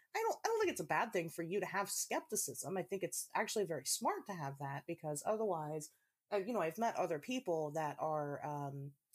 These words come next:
just so intent that everything means something that they'll never draw a conclusion to anything specific because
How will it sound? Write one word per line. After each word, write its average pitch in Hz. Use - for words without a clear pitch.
just -
so 262
intent 185
that 160
everything 208
means 226
something 139
that 196
they'll 220
never 226
draw 190
a 170
conclusion 165
to 147
anything 160
specific 160
because 151